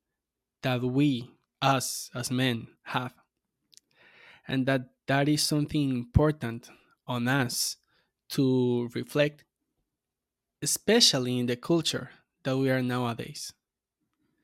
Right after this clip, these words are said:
Because this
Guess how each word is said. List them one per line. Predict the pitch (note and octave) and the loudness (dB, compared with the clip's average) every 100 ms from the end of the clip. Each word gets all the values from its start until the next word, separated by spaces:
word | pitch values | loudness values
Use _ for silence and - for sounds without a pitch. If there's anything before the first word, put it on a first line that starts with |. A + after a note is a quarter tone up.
| - - - - _ _ _ | -20 -20 -20 -20 _ _ _
Because | - C3+ D3+ C#3 - - - _ _ _ _ _ _ _ _ _ _ _ _ _ _ _ - | -6 -2 0 0 -2 -6 -12 _ _ _ _ _ _ _ _ _ _ _ _ _ _ _ 0
this | E3 G3+ - - - - - | 2 2 0 -2 -4 -8 -12